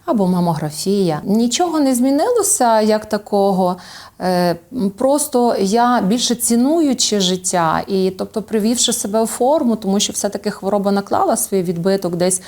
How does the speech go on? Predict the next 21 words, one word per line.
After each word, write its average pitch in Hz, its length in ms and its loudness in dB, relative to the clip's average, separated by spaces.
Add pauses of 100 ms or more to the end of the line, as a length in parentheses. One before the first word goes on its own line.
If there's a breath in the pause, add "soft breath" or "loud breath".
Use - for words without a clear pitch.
(260 loud breath)
е, 185 100 -2
якісь 180 280 -2
гормональні 208 560 2
були 202 240 0
препарати, 190 640 0
які 175 180 -2
дали 180 240 2
можливість 180 480 0
поправитися. 214 840 0
Сам 269 360 0
хочеш 254 340 0
внормувати 214 720 2
це 180 180 -2
все. 165 420 -2 (340 loud breath)
Я 208 380 2
більше 226 340 2
займаюся 185 540 0
спортом, 165 680 -4
я, 165 480 -2
е, 170 220 -2 (220)
намагаюся 175 640 0